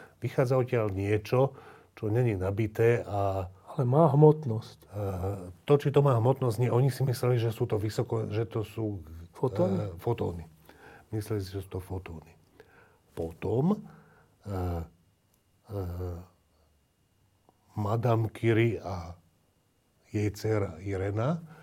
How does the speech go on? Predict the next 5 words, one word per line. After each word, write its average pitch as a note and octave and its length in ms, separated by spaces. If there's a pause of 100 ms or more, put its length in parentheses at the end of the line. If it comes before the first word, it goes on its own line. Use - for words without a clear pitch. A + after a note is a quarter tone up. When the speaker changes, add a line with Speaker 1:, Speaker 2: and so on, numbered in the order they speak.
(400)
Speaker 1:
eh, - 80 (260)
zi-, F#2+ 320 (240)
Joliot G2+ 500
Curie C3 380 (320)
zistili, G#2 880